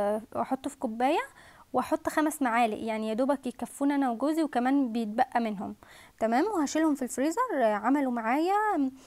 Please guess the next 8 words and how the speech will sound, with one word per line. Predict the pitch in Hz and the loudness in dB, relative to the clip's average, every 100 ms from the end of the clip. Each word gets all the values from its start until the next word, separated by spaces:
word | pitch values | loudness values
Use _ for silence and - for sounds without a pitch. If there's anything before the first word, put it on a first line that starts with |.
| - - - | -20 -20 -6
آه، | - 220 220 | 2 4 2
خمس | - 277 294 - | 2 0 2 -2
أكياس، | - 254 311 466 262 | -2 2 4 4 0
وهفضل | 233 277 262 247 | 0 0 0 0
طبعا | 262 254 262 - | 0 0 0 -4
أشيل | - - 269 254 | -8 -4 -2 0
منهم | 262 269 262 | 0 0 -2
الهواء، | 240 233 220 233 269 | -4 -4 0 2 4